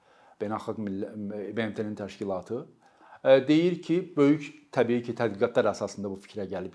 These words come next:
ki, heç də sosial müavinətlərin, sosial yardımın artırmağı insanların daha çox qazanmaq, ə, motivasiyasını öldürmür. Əksəriyyəti doğrudan da istəyir ki, hətta bu fonda belə çox qazansınlar. Bu,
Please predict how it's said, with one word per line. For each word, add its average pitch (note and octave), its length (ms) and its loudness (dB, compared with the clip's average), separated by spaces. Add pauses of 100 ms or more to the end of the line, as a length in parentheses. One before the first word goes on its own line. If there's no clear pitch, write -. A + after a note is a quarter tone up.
ki, D3+ 140 -6 (420)
heç G3 300 6
də D3 100 6
sosial D3 480 0
müavinətlərin, A2+ 880 0
sosial A#2 460 0
yardımın A2+ 400 2
artırmağı A2+ 560 -2 (260)
insanların D3 680 6
daha C#3+ 260 -2
çox D3 180 -4
qazanmaq, B2+ 640 4 (480)
ə, A#2 100 4 (460)
motivasiyasını C#3 960 4
öldürmür. D3 420 2 (800)
Əksəriyyəti G3 560 6
doğrudan E3+ 400 4
da D3+ 80 2
istəyir D3+ 300 -2
ki, E3 100 8
hətta D#3 220 4
bu D3+ 100 -2
fonda D3+ 400 4
belə C#3+ 160 6
çox C3+ 240 -2
qazansınlar. F2+ 640 -4
Bu, E3 140 4